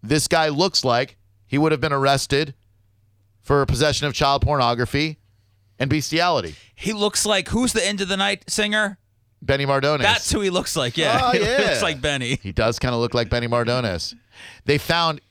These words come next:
Speaker 1: kitty porn and bestiality porn on his computer.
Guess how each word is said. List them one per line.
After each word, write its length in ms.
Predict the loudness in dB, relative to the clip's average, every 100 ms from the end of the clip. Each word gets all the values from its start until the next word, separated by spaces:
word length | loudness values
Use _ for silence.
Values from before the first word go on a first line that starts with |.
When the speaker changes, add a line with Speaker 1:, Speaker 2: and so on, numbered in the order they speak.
| _
Speaker 1:
kitty 280 | -2 0 -2
porn 500 | 0 2 2 -2 -6 _ _ _ _ _ _ _
and 140 | -4
bestiality 720 | 0 -2 -2 0 2 2 0 0
porn 480 | -2 -2 -2 -4 -8 _ _ _
on 160 | -2 0
his 180 | -2 -4
computer. 560 | -4 -2 -2 -4 -8